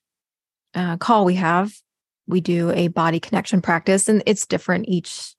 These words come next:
time. But my favorite one is feeling my feet on the ground and feeling my butt on the chair.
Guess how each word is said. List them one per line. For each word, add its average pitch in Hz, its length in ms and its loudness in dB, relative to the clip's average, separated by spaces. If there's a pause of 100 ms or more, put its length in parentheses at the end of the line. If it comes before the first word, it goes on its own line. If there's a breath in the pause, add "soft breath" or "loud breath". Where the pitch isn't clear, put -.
time. 170 540 0 (460 loud breath)
But 180 80 4
my 185 140 4
favorite 220 380 0
one 180 380 2 (120)
is 175 680 -2 (1900)
feeling 214 360 0
my 202 120 2
feet - 540 -4 (320)
on 180 200 2
the 185 80 4
ground 180 560 2 (520 soft breath)
and 180 140 -2
feeling 185 280 2
my 185 120 4
butt 170 360 0 (1040)
on 165 200 0
the 165 80 -2
chair. - 480 -4